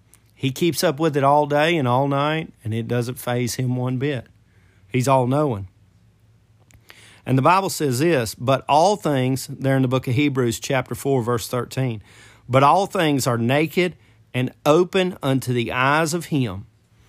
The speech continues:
He sees it all inside and out. He understands it all inside and out. He's God. He's an all-knowing God.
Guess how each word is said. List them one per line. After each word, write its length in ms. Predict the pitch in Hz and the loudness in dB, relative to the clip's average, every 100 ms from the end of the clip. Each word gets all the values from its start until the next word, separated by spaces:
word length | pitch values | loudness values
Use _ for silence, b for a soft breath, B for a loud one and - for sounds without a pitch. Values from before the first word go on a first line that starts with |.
| b b b - | b b b -6
He 120 | 160 | -2
sees 320 | 165 185 151 | 0 0 2
it 80 | 156 | 2
all 280 | 175 143 127 | 2 0 0
inside 480 | 143 131 160 160 | -2 -2 0 0
and 100 | 165 | -2
out. 300 | 175 160 - _ _ _ b b b - | -4 -6 -8 _ _ _ b b b 0
He 140 | 165 | 2
understands 600 | 175 147 - 185 185 131 | 4 0 0 0 2 0
it 60 | 120 | 0
all 240 | 113 113 | 0 0
inside 440 | 117 107 - 110 | -4 -6 -6 -6
and 120 | 107 110 | -6 -6
out. 260 | 92 - - _ _ b b b b - | -8 -12 -20 _ _ b b b b -2
He's 200 | 139 113 | -2 2
God. 420 | 147 156 120 - | 2 2 0 -6
He's 220 | - 143 | -2 0
an 80 | 147 | 2
all-knowing 480 | 147 143 139 131 123 | 4 4 2 2 2
God. 360 | 139 151 - | 2 2 -2